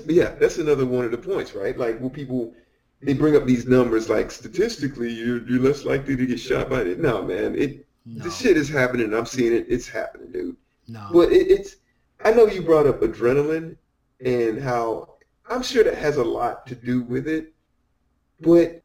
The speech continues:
Speaker 1: it seems like now, especially now with all the riots going on, they're looking to shoot somebody.
Speaker 2: Mm-hmm.
Speaker 1: And it's not just, like, they, it, it's like they're looking for an excuse, and this is the excuse.
Speaker 2: Mm-hmm.
Speaker 1: It's like they,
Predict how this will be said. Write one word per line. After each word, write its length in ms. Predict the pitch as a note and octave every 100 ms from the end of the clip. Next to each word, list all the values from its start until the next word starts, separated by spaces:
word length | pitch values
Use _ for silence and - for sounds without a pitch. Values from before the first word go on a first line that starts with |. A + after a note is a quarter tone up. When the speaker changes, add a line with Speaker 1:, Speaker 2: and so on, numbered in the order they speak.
| _
Speaker 1:
it 200 | B3 B3+
seems 360 | - A3 E3
like 180 | A2 G#2
now, 500 | G#2+ G#2 G2+ F#2+ - _ B2
especially 460 | C3 - E3 A#2+
now 200 | - G#2
with 80 | G2
all 300 | A#2+ A#2+ A#2
the 100 | A2
riots 360 | G#2+ G#2 F2 -
going 260 | G#2 G2
on, 200 | G#2 G#2+ -
they're 160 | D#3
looking 340 | B2+ B2 B2+ B2
to 60 |
shoot 280 | - B2 -
somebody. 380 | - - - - _ C3
Speaker 2:
Mm-hmm. 480 | B2+ A#2 A#2 B2 C#3 _ _ D#3
Speaker 1:
And 140 | D#3+
it's 160 | F3+ F3
not 240 | E3 D3+
just, 340 | C3+ C#3+ - - _ _ _ _ _ _ -
like, 240 | D3 D3
they, 60 | -
it, 420 | A2+ F2 - F2 - _ _ _ _ _ _ _
it's 200 | - E3
like 140 | G3 F#3
they're 100 | F3
looking 260 | F#3+ F#3+
for 200 | E3+ D3+ C#3
an 60 |
excuse, 460 | B2+ - C#3+ B2+ -
and 140 | A#2+
this 180 | B2 B2+
is 200 | A2+ G#2+
the 120 | A2+
excuse. 480 | F2+ - E2 - - _ _ C#3
Speaker 2:
Mm-hmm. 280 | C3+ B2
Speaker 1:
It's 140 | B2+ B2
like 200 | C3+ C3
they, 360 | A#2 A2 -